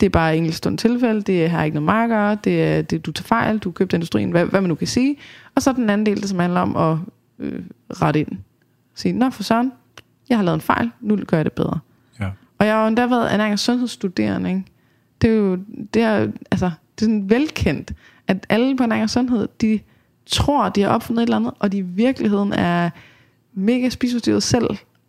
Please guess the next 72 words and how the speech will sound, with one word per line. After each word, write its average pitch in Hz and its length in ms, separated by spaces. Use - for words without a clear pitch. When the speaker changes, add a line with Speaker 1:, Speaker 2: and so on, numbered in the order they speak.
Speaker 1:
og 202 100
har 196 140
kæmpe 285 280
Speaker 2:
Og 269 120
det, - 80
det - 80
er - 60
Speaker 1:
skam 131 100
Speaker 2:
jo, 113 60
for 110 60
Speaker 1:
over 113 120
Speaker 2:
det 113 80
er 113 60
et 90 60
faktum. 95 400
Altså, 95 160
man 95 180
ved, 110 120
Speaker 1:
Ja. 104 200
Speaker 2:
at 95 120
det, 87 100
på - 80
den 98 120
type 95 180
uddannelser, 90 380
der 90 80
er 90 100
jo, 87 100
der 98 60
er 92 100
en 92 200
voldsom 104 300
Speaker 1:
Meget 98 140
Speaker 2:
overrepræsentation 104 800
Speaker 1:
stærk 95 100
Speaker 2:
af - 60
folk 92 240
med 87 100
Speaker 1:
prævalens, 80 240
ja. 92 60
Speaker 2:
forstyrret 92 340
spisning 85 380
og 85 40
spiseforstyrrelser 85 720
og 85 120
kropsdysmorfi 87 800
og 82 80
alt 85 140
det 104 80
der. - 60
Speaker 1:
Så 233 60
man, 233 200
man 240 140
skammer 240 260
sig 254 140
endnu 277 220
mere 185 200
over, 160 240
at 170 280
<clears throat> - 100
nu 220 60
er 220 100
jeg 220 180
eksperten, 175 400
og 196 120
jeg 226 160
kan - 120
ikke 170 100
finde 190 180
ud 208 120
af 156 160
det. 156 100